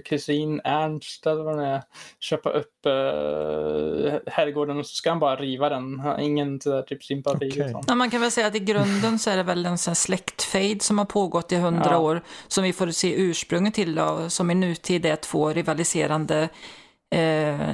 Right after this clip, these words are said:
Speaker 3: ja, energibolag,
Speaker 2: Mhm.
Speaker 3: förenklat så här.
Speaker 2: Okej.
Speaker 1: Ja. Ja, det finns mycket intressanta
Speaker 2: Ja.
Speaker 1: saker i den då.
Speaker 3: Så det kan
Speaker 1: Ja,
Speaker 3: väl bli så
Speaker 1: det
Speaker 3: att de kanske försöker förändras, att den släktfejden ska ta slut och förändras, men det återstår att se.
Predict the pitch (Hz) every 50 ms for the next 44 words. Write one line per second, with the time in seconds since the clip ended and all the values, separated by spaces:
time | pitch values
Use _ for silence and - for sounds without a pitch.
0 | - 147 - - - 160 156 147 - - 180 175 170 170 - - 190 175 160 160
1 | 165 165 170 160 175 180 196 202 190 190 175 - - - - 139 170 180 135 135
2 | - 180 175 165 - - 170 175 - - - 143 175 - - _ _ _ _ _
3 | - - - _ - _ - 104 - - - - - - 226 202 131 135 214 180
4 | 147 131 - - _ _ _ _ _ _ _ - _ _ - - - - _ _
5 | _ _ _ _ _ _ _ _ _ _ _ 170 165 156 147 143 - 139 139 143
6 | - - 175 160 - 147 139 135 135 147 - - 139 135 139 - - 147 120 135
7 | 131 143 151 165 170 175 - 131 147 156 147 143 139 139 - _ - - 214 202
8 | 190 - 196 190 190 175 180 180 175 - 175 135 135 175 165 135 151 160 160 170
9 | 151 - - _ - 180 165 - - 160 - 165 - 165 - 170 - - 175 170
10 | 160 156 156 151 170 175 - - - - 165 156 - - 160 - - - - 156
11 | 151 - 160 160 - - - - - - - 165 165 160 - - 170 - - 175
12 | 165 160 160 160 170 175 - - 180 175 170 170 175 180 202 233 247 240 - 190
13 | - 208 202 196 196 - - 156 165